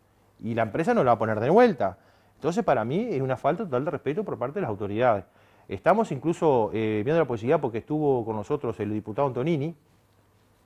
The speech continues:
que se mostró muy, muy interesado y con voluntad de tener contactos para poder juntarnos con Rodro Silva, a ver qué situación puede tomar al, a, al respecto.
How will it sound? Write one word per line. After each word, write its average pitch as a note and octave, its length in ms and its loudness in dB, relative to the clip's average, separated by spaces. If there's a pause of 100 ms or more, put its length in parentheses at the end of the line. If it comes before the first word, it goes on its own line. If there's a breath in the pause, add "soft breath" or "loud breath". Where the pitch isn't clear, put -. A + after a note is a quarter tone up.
(160)
que A2+ 80 -8
se G#2 140 -10
mostró G2+ 320 -6
muy, C3 380 -4 (440 soft breath)
muy A#2+ 160 -8
interesado D#3+ 540 4
y C3+ 60 2
con A2+ 120 -6
voluntad B2+ 360 0
de A#2+ 80 -2
tener B2 160 -4
contactos B2+ 400 -6
para G#2+ 260 -4
poder B2 220 -2
juntarnos A#2+ 420 -6
con F#2+ 420 -10
Rodro G#2+ 300 -6
Silva, F3 400 0 (260)
a G2+ 120 -2
ver A2 160 -4
qué - 180 -6
situación A#2 400 -10
puede G#2+ 140 -4
tomar G#2 180 -6
al, G2+ 220 -8
a, F#2+ 140 -6
al - 180 -10
respecto. D3+ 520 -2